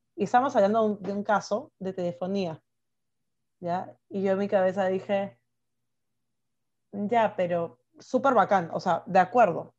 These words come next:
si es que tienes lo mínimo higiénico y limpio", <laughs> ¿no? O sea, porque tú puedes hacer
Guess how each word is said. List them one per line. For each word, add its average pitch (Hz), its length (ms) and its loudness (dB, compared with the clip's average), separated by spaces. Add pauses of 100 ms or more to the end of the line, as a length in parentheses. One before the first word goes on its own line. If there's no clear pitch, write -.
(140)
si - 180 -4
es 175 160 -2
que 180 120 -4
tienes 240 460 -2
lo 175 120 2
mínimo 208 480 0
higiénico 175 560 -4
y 180 40 -8
limpio", 226 460 -4 (420)
<laughs> 196 340 0
¿no? 214 220 -4
O 220 80 -2
sea, 196 220 0
porque 185 380 -6 (260)
tú 220 100 -8
puedes 262 240 0
hacer 202 440 -2